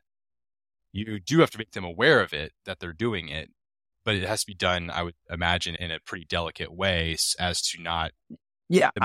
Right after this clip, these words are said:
Speaker 1: inside
Speaker 2: I
Speaker 1: their own
Speaker 2: honestly,
Speaker 1: head. <laughs>
Speaker 2: yeah, I,
Speaker 1: Yeah.
Speaker 2: I think there's,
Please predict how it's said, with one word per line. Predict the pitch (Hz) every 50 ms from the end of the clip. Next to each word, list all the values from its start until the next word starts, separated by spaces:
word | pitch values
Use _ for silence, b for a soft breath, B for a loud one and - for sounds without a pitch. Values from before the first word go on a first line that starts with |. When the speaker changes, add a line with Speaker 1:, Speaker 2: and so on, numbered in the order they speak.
| 120
Speaker 1:
inside | 143 160 160 98 92 -
Speaker 2:
I |
Speaker 1:
their | - 85 87
own | 82 87
Speaker 2:
honestly, | 98 101 110 110 - 120 117 117 110 - _ _ -
Speaker 1:
head. | - - - 160 - _ _ _ _
<laughs> | _ _ _
Speaker 2:
yeah, | - 127 120 107 92 85 82 92 -
I, | - 104 -
Speaker 1:
Yeah. | 73 82 - _ _ _ _ _ _ _ _ _ -
Speaker 2:
I | 113
think | 120 120 104 92
there's, | 107 104 98 90 87 - -